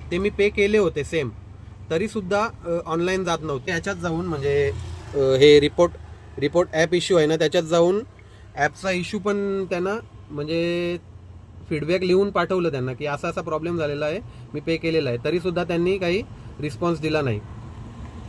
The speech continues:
तर मी ते इग्नोर केलं आणि म्हटलं जाऊ दे. मग मी परत ते न-, शहाण्णव रुपये पे केले आणि मग,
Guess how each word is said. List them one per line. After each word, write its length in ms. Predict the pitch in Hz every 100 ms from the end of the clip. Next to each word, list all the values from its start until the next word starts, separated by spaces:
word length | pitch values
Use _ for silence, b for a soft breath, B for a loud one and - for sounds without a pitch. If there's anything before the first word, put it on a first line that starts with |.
| -
तर 100 | 143
मी 140 | 165
ते 120 | 175 185
इग्नोर 260 | 185 196
केलं 220 | 185 196
आणि 340 | 196 196 196 196
म्हटलं 260 | 180 175
जाऊ 220 | 170 160 160
दे. 180 | 175 202 - - - - - - - 160
मग 160 | 156
मी 120 | 165
परत 420 | 175 185 208 - 208 208 196
ते 160 | 202
न-, 100 | 202 202 -
शहाण्णव 260 | 170 165 175
रुपये 180 | 185 190
पे 160 | 190
केले 240 | 185 196 98
आणि 160 | 98
मग, 120 | 107